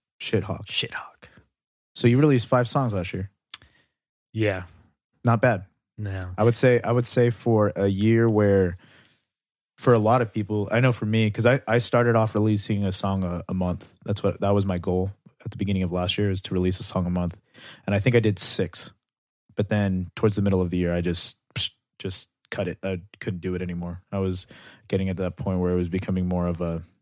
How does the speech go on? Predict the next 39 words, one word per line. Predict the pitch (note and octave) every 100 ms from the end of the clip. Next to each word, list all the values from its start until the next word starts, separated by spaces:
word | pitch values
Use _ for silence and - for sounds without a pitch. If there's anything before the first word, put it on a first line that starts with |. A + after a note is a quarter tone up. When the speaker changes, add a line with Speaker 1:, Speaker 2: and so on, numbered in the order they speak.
| _ _ _
Speaker 1:
and | G2
I | F2+
talked | F#2+ F#2
about | E2+
it | E2
last | E2 E2+
week, | F2 E2
where | F#2 F2 F2+ - - - -
it |
was | A2+
just | A2+ G#2
becoming | G#2 G#2 G2+
more | G2 G2+
of | F#2+
a | F2 E2
pain | E2 - G2 F#2+ F2 F2 _ _ _ _ -
rather | F2+ F2
than, | F2 F2+ F2
like, | F2
a | E2+ E2+
creative | - F#2+ F2 E2+
outlet | F2 D#2 E2+ D#2+ -
and | F#2
a, | E2+ E2 E2 -
and | E2+
a | E2 E2+ E2+ _ _ -
saving | - F#2+ E2+
grace. | E2+ E2 E2+ - - _ _ - - - - -
Speaker 2:
Yeah. | A2+ G#2+ G#2+ G2+ -
I, | B2
f-, | A#2+ A2+ - - -
well, | A#2+
for | - B2
me, | B2 C3 C3+ C3 _ -
a | G#2
big | F#2+ A#2 A2 -
thing | - A2+ A2 A2 A2+
about | A2 F#2+ _ A2 G#2 G#2 G2 _ _ - - - - _ _ - -
what | A#2+ A2 G#2 - - - -